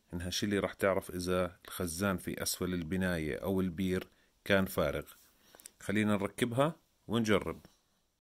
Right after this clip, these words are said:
خلينا نفترض إنه المضخة راكبة عنا على فيش كهرباء عادي زي الموجود أمامنا، وإنه ال-، ال-، ال-، اللون البني هو الخط الحامي واللون الأزرق هو الخط البارد.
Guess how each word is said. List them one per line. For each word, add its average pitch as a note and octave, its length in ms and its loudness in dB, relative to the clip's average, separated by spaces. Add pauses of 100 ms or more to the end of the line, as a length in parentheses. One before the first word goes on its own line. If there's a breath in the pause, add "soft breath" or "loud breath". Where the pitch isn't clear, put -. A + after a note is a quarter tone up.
(720 soft breath)
خلينا C3 380 6
نفترض A#2+ 540 6
إنه G2+ 220 4
المضخة G2+ 460 4
راكبة F#2 440 6
عنا G2 460 2
على F2 580 2 (500)
فيش - 220 0
كهرباء F#2+ 380 4
عادي F2+ 260 6
زي F2+ 120 2
الموجود F2 400 0
أمامنا، F#2 560 0 (420 loud breath)
وإنه A2 220 2
ال-، A2 300 2
ال-، G2 360 0
ال-، D#2+ 760 -2
اللون A2+ 360 4
البني G#2 500 4
هو G2 180 2
الخط - 320 -2
الحامي G#2+ 440 2
واللون A2 360 4
الأزرق G2+ 460 0
هو F#2+ 120 4
الخط - 280 -2
البارد. D#2 420 -2